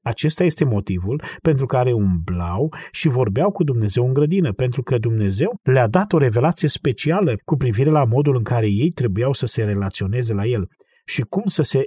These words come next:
relaționeze la lumea lor. Teologii naturali ar trebui să fie șocați să afle că Adam nu putea să cunoască adevărul divin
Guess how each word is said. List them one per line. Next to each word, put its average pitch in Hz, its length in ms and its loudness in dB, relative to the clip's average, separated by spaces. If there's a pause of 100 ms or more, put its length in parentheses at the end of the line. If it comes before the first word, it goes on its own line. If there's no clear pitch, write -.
relaționeze 107 800 -2
la 98 100 0
lumea 92 260 0
lor. - 260 -8 (560)
Teologii 156 480 2
naturali 113 640 -2 (220)
ar 143 160 0
trebui 165 300 -2
să - 140 0
fie 175 160 2
șocați 143 460 -2
să 170 100 0
afle 151 240 0
că - 120 -4
Adam 135 320 0 (260)
nu 143 200 2
putea 170 280 2
să - 160 -2
cunoască 120 440 -2
adevărul 110 440 0
divin 101 400 -2